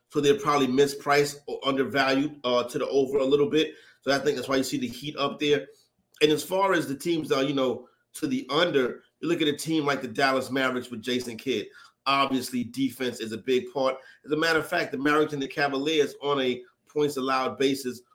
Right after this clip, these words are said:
are number one and number two in the N B A. So that's why you see those teams as good teams to bet to the under. I would expect those trends to continue into the second half of the season.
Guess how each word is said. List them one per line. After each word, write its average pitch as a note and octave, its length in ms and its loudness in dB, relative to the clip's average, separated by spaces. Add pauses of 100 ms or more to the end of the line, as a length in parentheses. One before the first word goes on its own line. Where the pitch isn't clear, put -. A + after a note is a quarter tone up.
(160)
are B2 100 0
number C3+ 160 2
one C3 320 0
and B2 140 -4
number A#2+ 180 -4
two C#3+ 420 0 (200)
in C#3+ 180 4
the C3 280 -2
N C3 120 0
B B2+ 200 2
A. C3+ 200 4
So A#2 100 -10
that's C3+ 220 0
why C3 140 -2
you B2+ 120 0
see C3 200 -2
those B2 260 -2
teams B2 420 -6 (300)
as A2+ 160 -6
good C3+ 220 -2
teams B2+ 260 -4
to G#2 80 -16
bet B2 220 -4
to - 80 -10
the - 140 -10
under. A#2+ 340 -4 (260)
I B2+ 100 -2
would A#2+ 120 -2
expect A2+ 380 -6
those A2 200 -4
trends A#2+ 260 -8
to - 60 -20
continue G2+ 500 -12
into F#2+ 160 -14
the F#2+ 80 -20
second G#2+ 340 -10
half G2+ 200 -10
of F#2 80 -20
the - 40 -16
season. G#2 320 -12